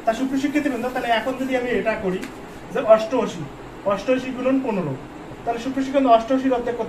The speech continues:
দুই এক কত? চুয়াল্লিশ। তাহলে এটা আছে যে সুপ্রিয় শিক্ষার্থীবৃন্দ, দুই, আট চার বারো, বারো দুই হাতে এক, তাহলে আট চার বারো, এক তেরো।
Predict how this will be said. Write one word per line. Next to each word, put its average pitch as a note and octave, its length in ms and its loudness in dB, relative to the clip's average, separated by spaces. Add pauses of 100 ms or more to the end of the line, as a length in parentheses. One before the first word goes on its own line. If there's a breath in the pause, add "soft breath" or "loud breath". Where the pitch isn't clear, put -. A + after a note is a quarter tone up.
দুই G#3+ 140 -2
এক G#3+ 120 -2
কত? G3 140 -4 (100)
চুয়াল্লিশ। F3+ 420 -2 (440)
তাহলে G#3 220 0
এটা A3 160 2
আছে G#3+ 240 0
যে A3 200 -4
সুপ্রিয় G#3 280 -10
শিক্ষার্থীবৃন্দ, A3 440 -8 (180)
দুই, C#4 320 0 (640)
আট G3 200 0
চার A3 160 0
বারো, G3 260 4
বারো G3 220 2
দুই F#3+ 180 0
হাতে F3+ 200 0
এক, A3+ 200 4
তাহলে G#3 160 -2
আট F#3 120 -2
চার G3 120 -4
বারো, F#3 200 2
এক A#3+ 220 2
তেরো। D3 240 0